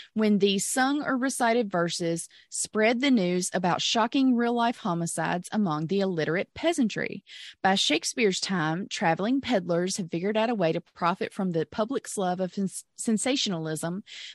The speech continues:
by producing printed versions of murder ballads. Whether, whenever a particularly ghastly slaying occurred, it was immensely,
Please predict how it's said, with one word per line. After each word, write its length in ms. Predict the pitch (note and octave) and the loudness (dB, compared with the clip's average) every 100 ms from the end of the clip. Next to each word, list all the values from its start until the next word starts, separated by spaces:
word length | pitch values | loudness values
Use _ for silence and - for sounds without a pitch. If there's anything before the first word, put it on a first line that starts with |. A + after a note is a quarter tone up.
| - | 0
by 140 | G#3+ | 0
producing 500 | - A3 A#3 - G3+ | 2 0 0 0 -2
printed 380 | - A3 A#3+ C#4+ | -2 0 0 0
versions 540 | F3 E3 E3 F3 G#3+ - | 0 0 0 -4 -4 -4
of 160 | B3 | -4
murder 280 | C4+ D#4+ C4 | -2 0 -2
ballads. 600 | E3+ D3 - - - - _ - - - | -2 -4 -8 -14 -14 -18 _ -20 -20 -6
Whether, 400 | C4 C4+ C4+ C4 _ _ | 0 2 2 0 _ _
whenever 640 | - A#3 B3 D#4 D#4 F#3 - | -2 2 4 4 4 2 2
a 100 | F#3+ F#3+ | 2 0
particularly 840 | G3+ F#3+ C4 C4+ C#4 C#4 C#4 C4+ - | -2 -2 -2 -2 -2 -2 -2 -4 0
ghastly 500 | G3+ A3+ - A#3+ A#3 | 0 0 -2 -2 -2
slaying 540 | - F3+ F#3+ A3 F3 | -4 -2 0 0 0
occurred, 500 | E3 - A#3+ F3 E3 - | -4 -4 -2 0 0 0
it 100 | G3 | -2
was 140 | G3 | 0
immensely, 640 | G#3 G3 A3 A#3+ C4+ C4+ | 2 2 2 -2 -4 -6